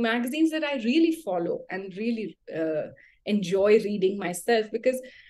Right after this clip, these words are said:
not only because there's a greater chance of there being a match, but because there'll be greater satisfaction for me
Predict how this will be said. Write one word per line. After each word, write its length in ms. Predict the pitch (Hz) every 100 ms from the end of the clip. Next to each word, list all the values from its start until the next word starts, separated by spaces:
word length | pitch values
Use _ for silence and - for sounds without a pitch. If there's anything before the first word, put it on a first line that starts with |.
| _
not 220 | 254 403
only 280 | 370 370 403
because 300 | 311 320 311
there's 200 | 254 254
a 60 | 262
greater 640 | 214 220 247 240 220 190 - - -
chance 640 | 247 220 294 330 320 - - -
of 160 | 202
there 160 | 202 196
being 220 | 196 208
a 40 | 185
match, 480 | 196 262 247 233 - _ _ _ _ _
but 140 | 320 320
because 240 | - 392
there'll 160 | 359 349
be 120 | 381
greater 260 | 269 294 339
satisfaction 880 | 330 294 427 - 247 185 - 208
for 140 | 185 214
me 320 | 202 180 165